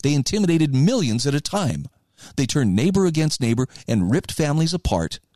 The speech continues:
knowingly. The overlords were wrong again and again and again,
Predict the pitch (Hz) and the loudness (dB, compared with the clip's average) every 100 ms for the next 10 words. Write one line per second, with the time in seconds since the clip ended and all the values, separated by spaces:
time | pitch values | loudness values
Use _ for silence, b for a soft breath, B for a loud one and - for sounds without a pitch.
0 | _ _ _ _ _ - 110 117 76 64 | _ _ _ _ _ 0 2 2 -2 -8
1 | - - _ _ _ _ _ _ _ _ | -12 -18 _ _ _ _ _ _ _ _
2 | _ _ _ _ _ _ B B - 107 | _ _ _ _ _ _ B B -2 0
3 | 165 202 175 165 160 127 95 113 123 131 | 2 2 2 2 0 0 0 2 2 0
4 | 147 101 110 127 175 - 120 92 110 123 | -2 -4 -2 0 0 0 -2 0 -2 -2
5 | - 120 139 131 90 92 | -2 -2 -2 0 -2 -2